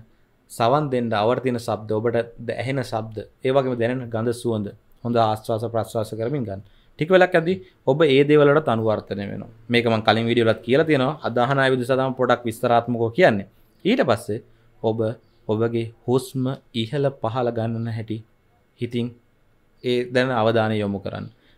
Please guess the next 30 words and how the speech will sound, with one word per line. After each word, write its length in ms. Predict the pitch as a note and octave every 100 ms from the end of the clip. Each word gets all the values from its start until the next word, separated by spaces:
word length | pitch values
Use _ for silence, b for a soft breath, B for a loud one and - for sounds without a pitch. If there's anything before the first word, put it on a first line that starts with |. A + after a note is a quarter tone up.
| _
ටික 140 | B2 C3
වෙලාවක් 360 | D3+ C#3 C3+
යද්දී 280 | B2+ A2+ A2 b b b
ඔබට 300 | D#3 F#3 G3 A2+ E3 - _ B2
නොසිතන 540 | A#2+ A#2 A2+ F#3+ G3 E3+ C3 C3
මේ 200 | C3+ E3+
අමුතු 360 | B2+ D#3 F3+ A#3 C#3 -
හිස් 180 | D3 -
බවක් 340 | F3 F3 F3+ F3+
මනසට 340 | C3+ C#3 C#3+
දැනෙනවා. 380 | A2+ G#2 G2+ - _ _ _ -
කිසි 200 | - D#3
දෙයක් 180 | G3 F#3+
හිතෙන්නේ 300 | D3 C3+ B2+ A2
නැති 160 | G#2+
තත්ත්වය. 260 | G2+ F#2+ - b b b -
අන්න 200 | B2+ A2+ G2+
ඒ 180 | - B2
වෙලාවට 460 | B2 A2 G#2 G2+ - b
සියලු 280 | b - D3
සත්වයෝ 400 | D3 B2 - A2
දුක් 160 | A2 A2
වෙත්වා, 420 | - G2+ - G#2 G#2
නිරෝගී 440 | G#2+ A2 G#2+ G#2
වෙත්වා, 360 | G#2 G#2 - G#2+
සුවපත් 420 | - A#2+ A2 G#2
වෙත්වා, 300 | G#2+ - G#2+
දුකින් 280 | G#2 A2 A2+
මිදෙත්වා 500 | G#2+ G#2+ G#2 - G#2
කියලා 340 | - G#2 G#2